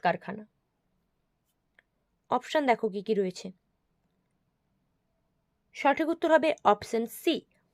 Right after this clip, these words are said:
পশ্চিম জার্মানি। পশ্চিম জার্মানি এই রাউরকেল্লা ইস্পাত কারখানা গড়ে তোলার ক্ষেত্রে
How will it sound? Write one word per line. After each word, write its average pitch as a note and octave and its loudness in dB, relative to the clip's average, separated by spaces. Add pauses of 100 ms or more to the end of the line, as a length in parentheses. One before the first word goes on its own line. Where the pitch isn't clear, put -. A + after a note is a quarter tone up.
পশ্চিম D4 0 (380)
জার্মানি। F#3+ 4 (440)
পশ্চিম F4+ 4
জার্মানি F4+ 0 (760)
এই G3+ 8
রাউরকেল্লা D4 8
ইস্পাত - 0
কারখানা D4 -2
গড়ে A#3+ 4
তোলার C4+ 0
ক্ষেত্রে G#3+ -8